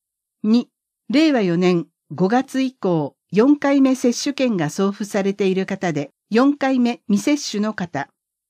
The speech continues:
問い合わせ、新型コロナウイルスワクチン接種コールセンター、ナビダイヤル。電話、四三三三八九零七。または、零五七零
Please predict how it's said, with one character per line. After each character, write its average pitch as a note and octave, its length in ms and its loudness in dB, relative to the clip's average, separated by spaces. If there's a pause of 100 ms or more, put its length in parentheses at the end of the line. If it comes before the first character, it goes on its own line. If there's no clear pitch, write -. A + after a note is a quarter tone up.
(260)
問 C4+ 200 4
い C4+ 60 2
合 B3+ 60 2
わ B3 100 0
せ、 G#3+ 260 -2 (300)
新 C#4+ 280 2
型 C4 280 0
コ G#3+ 160 0
ロ B3 100 6
ナ C#4 140 2
ウ C#4 100 0
イ C#4 80 0
ル C#4 100 2
ス C4+ 140 -8
ワ C4 140 -2
ク - 80 -20
チ E3 200 -4
ン D3 140 -2
接 C4+ 180 2
種 E3+ 220 -4
コ A3 200 0
ー B3+ 40 4
ル C4+ 100 2
セ B3+ 180 0
ン A3+ 60 -2
タ C3+ 380 -6 (220)
ー、 D#3 40 -2
ナ F3+ 120 2
ビ A3+ 100 -2
ダ A#3 140 2
イ G3+ 100 -2
ヤ E3 120 -2
ル。 D3 180 -8 (480)
電 B3 260 4
話、 A#3 160 0 (380)
四 C4+ 260 4
三 C#4 300 0
三 A#3+ 240 0
三 G#3+ 400 -2 (100)
八 - 320 -6
九 C#4 260 2
零 G#3 240 2
七。 F3+ 360 0 (480)
ま A3+ 120 0
た B3+ 140 0
は、 G3 180 -2 (300)
零 C#4 280 4
五 C#4 280 4
七 F#3+ 300 2
零 E3 320 0